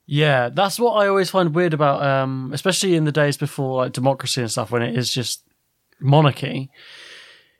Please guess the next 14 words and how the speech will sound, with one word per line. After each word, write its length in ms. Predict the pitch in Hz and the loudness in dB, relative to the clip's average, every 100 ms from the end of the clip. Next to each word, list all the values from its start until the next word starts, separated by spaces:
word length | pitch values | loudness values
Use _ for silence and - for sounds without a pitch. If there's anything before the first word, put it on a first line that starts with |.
| _ _ _ - | _ _ _ -4
Th-, 200 | 175 190 | -4 0
if 180 | 240 - | -2 2
your 120 | 220 | 0
king 340 | - 202 214 190 | 0 -2 0 0
just 180 | 180 | -2
goes 180 | 185 156 | 2 2
mad, 340 | 170 160 113 113 | 4 2 0 -4
there's 140 | 120 | -2
nothing 340 | 135 135 143 127 | 0 0 0 -4
you 60 | |
can 140 | 123 120 | -2 -2
do 100 | 123 | -2
about 240 | - | -2
it. 100 | - | -10